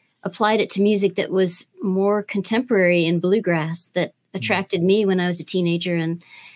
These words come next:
Speaker 1: continued to. You know, it spoke to me in a different way than old Lester Flatt, Earl Scruggs and the Foggy Mountain Boys. I mean, when Terry played, it had a modern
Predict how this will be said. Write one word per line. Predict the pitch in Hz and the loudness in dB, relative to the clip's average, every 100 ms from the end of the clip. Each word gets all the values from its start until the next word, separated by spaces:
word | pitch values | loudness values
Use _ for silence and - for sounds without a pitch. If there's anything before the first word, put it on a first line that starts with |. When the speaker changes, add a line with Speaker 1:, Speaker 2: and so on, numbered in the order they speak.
| _ | _
Speaker 1:
continued | - 196 233 240 220 175 | -2 0 2 4 4 2
to. | 202 | 2
You | 170 175 | 2 4
know, | 185 | 2
it | 185 | 0
spoke | - - - | 0 -2 -2
to | - | 0
me | 233 214 | 2 2
in | 202 | 2
a | |
different | 185 196 - - | 0 -2 -2 -2
way | 185 190 196 | 2 4 2
than | 175 170 170 170 - - _ | 2 0 0 -2 -8 -20 _
old | - 185 185 | -2 0 2
Lester | 180 185 190 | 0 0 -2
Flatt, | 196 196 175 | 0 0 2
Earl | 180 | 0
Scruggs | - 180 175 | 0 0 0
and | 180 | 0
the | 170 | 0
Foggy | 180 175 165 | 0 0 0
Mountain | 170 190 165 | 0 -2 -4
Boys. | 151 156 165 | -4 -4 -4
I | 185 | -2
mean, | 175 170 | 2 2
when | 170 | 0
Terry | - 214 208 | 0 0 2
played, | 180 - 208 208 180 175 - - | 0 0 0 2 0 -4 -20 -14
it | - 202 | -8 -2
had | 220 220 208 - | 2 2 0 -2
a | 196 | 0
modern | 185 175 180 185 185 190 | 2 4 2 2 0 -2